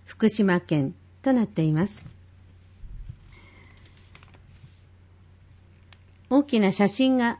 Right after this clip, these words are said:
一枚あります。二人とも猫を抱いた写真です。小さな写真が一枚あります。添え書き。元保護猫で愛病の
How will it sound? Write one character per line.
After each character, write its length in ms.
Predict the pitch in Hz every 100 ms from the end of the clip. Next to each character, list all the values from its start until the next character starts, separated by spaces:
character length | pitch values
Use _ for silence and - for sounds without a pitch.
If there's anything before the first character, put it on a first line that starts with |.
| -
一 220 | 196 202
枚 200 | 185 170
あ 60 | 160
り 140 | 165
ま 120 | 175
す。 240 | - - - _ _ _ _ - - - _ _ _ _
二 220 | - 226
人 100 | 202
と 160 | 196 180
も 240 | 175 170 - _ _ - - _ _ _ 233
猫 320 | 285 294 247
を 60 |
抱 200 | 185 175
い 60 | 226
た 160 | 254 247
写 160 | 202
真 280 | 165 180 170
で 120 | 156
す。 240 | 214 - - - _ - - - - - _ - - -
小 240 | - 320 320
さ 180 | 262 208
な 140 | 196
写 160 | 202 208
真 260 | 277 269
が 140 | 262 -
一 240 | 180 185
枚 220 | 170 160
あ 80 | 143
り 100 | 147
ま 160 | 147 196
す。 300 | - - - _ _ _ _ _ _ _ - -
添 300 | - 233 240
え 60 | 254
書 120 | 240
き。 360 | 226 - 208 - - - - - - - - - - - - -
元 440 | 247 277 190 165 - -
保 160 | 226 233
護 140 | 262
猫 320 | 262 254 233
で 260 | 214 208 202 - - -
愛 320 | 196 240 285
病 300 | 262 254 247
の 220 | 233 220